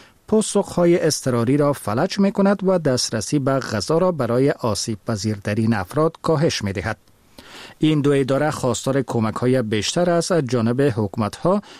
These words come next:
و تمویل کنندگان شدند. دبلیو اف پی و اف ای او گفتند که تا آخر ماه اکتبر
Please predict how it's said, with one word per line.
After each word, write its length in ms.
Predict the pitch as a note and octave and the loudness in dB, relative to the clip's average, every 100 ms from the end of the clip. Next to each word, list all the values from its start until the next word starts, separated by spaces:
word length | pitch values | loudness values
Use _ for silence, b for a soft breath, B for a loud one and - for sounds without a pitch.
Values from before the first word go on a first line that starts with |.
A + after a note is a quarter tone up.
| B - | B -2
و 160 | F#3+ G3+ | 0 0
تمویل 340 | C3 A2+ A#2 A#2 | -2 0 0 0
کنندگان 580 | C3+ C#3+ C#3+ C#3 D#3+ | 0 2 2 2 0
شدند. 400 | G#2+ G2 F2 - - _ B B B B - A#2 | 0 -4 -6 -6 -12 _ B B B B -4 -2
دبلیو 320 | D3+ C#3+ D3+ | -2 0 0
اف 180 | C3 - | -2 -2
پی 180 | D#3 | 0
و 240 | D3 D3 D3+ - | 0 0 -2 -4
اف 240 | C#3 C3+ - | -4 -4 -4
ای 140 | C3+ B2 | -2 0
او 280 | D3+ D#3+ C3 | 2 0 0
گفتند 520 | B2 - E3+ D#3+ - | -4 -2 0 0 0
که 160 | D3+ | -2
تا 220 | C#3+ A#2+ A2 | 0 -2 -2
آخر 320 | - D3 C#3+ | -2 0 2
ماه 220 | B2 A#2+ | 2 2
اکتبر 720 | C3+ A2+ - A2 A2 F3 | 0 -2 -4 -4 0 0